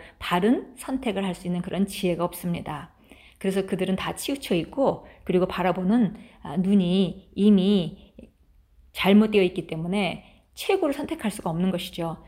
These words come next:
그러나 우리는 예수님을 영접함으로 말미암아 예수님의 지혜가 우리 안에 이미 장착되었습니다. 다시 한번 우리 고백하겠습니다. "그리스도는 나에게 지혜가 되셨습니다. 나는 승리하는 삶을 살며 내 안에 있는 하나님의 말씀과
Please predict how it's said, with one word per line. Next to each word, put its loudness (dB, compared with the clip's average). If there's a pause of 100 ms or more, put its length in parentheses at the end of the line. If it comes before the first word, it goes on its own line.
그러나 0
우리는 0 (240)
예수님을 -2
영접함으로 2
말미암아 0 (160)
예수님의 -4
지혜가 -2
우리 4
안에 0
이미 0
장착되었습니다. -8 (260)
다시 -2
한번 4
우리 -4
고백하겠습니다. -4 (680)
"그리스도는 6
나에게 4
지혜가 2
되셨습니다. -4 (340)
나는 6
승리하는 4
삶을 4
살며 2
내 4
안에 6
있는 2
하나님의 2
말씀과 0